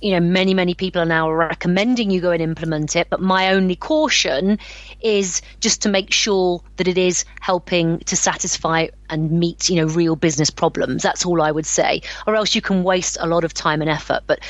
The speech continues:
you know, people definitely need to go out there. They need, you know, to consider what I call the three Ds, the dirty, dull, and dangerous. So are there some A I tools that can help you in whatever your business function is? And it's not just marketing and sales. It could be H R.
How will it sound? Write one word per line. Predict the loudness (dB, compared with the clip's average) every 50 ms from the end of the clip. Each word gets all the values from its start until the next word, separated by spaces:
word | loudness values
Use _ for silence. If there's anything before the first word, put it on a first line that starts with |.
| -14 -6 -2
you | 0 0
know, | 0 0 -2 -2
people | 0 0 0 0 -2
definitely | 0 0 0 0 -2 -2 0 2
need | 2 2 0 -2
to | -2 0
go | 0 2
out | 2 2 0 0 0
there. | 0 2
They | 2 2 2
need, | 2 2 0 0 -2 -6 -12 -12 -18 -18 -12 -2
you | 0 0
know, | 2
to | 2 0 -4
consider | 0 0 -2 0 2 0 2 2 4 2 4
what | 2 2 2
I | 0 0
call | 0 0 0 2 2 2
the | 0 -2
three | -2 -2 -2 0 0 0 2
Ds, | 2 2 2 2 0 0 -2
the | -2
dirty, | 0 2 2 2 2 2 0 -2 -2
dull, | 0 2 2 2 2
and | 2 2
dangerous. | 2 2 2 4 2 2 0 0 -2 -2 0 0 0 0 -2 -4 -8 -14 -14 -10
So | -2 0 2 2 4
are | 4 2 2 2 2
there | 2 0 0 0
some | -2 -2 -4 -4 -4 -2 0
A | 0 2 4
I | 2 2 2
tools | 0 -2 -2 -2 0 0 0 -2 -2
that | -2 -4 -6 -2
can | 0 0 0
help | 0 0 0 2 0 0 0 -4 -10 -6 -4
you | -2 -2 0 2 2 2 2 0 -4 -10 -14 -14 -14 -14 -16 -18 -6 -2
in | -2 0 2 2 2 2 2 0
whatever | 0 0 0 0 0 0
your | -2 0 0 -2 -2
business | -2 -2 -2 -2 -2 -2 -4 -4
function | -2 -4 -4 -2 0 -2 -2 0 0
is? | 0 0 0
And | -2
it's | -2 0 0
not | -2 -2 0
just | 0 -2 -2 0 0
marketing | 0 0 0 0 -2 -6 -2 0 0 2 2
and | 0 0
sales. | 0 0 2 2 4 4 2 2 0 0 -2
It | -6 -4
could | -4 -6 -2 -2
be | -2 -2 0
H | 0 -2 -2 -2 -2 0
R. | 0 2 2 2 2 0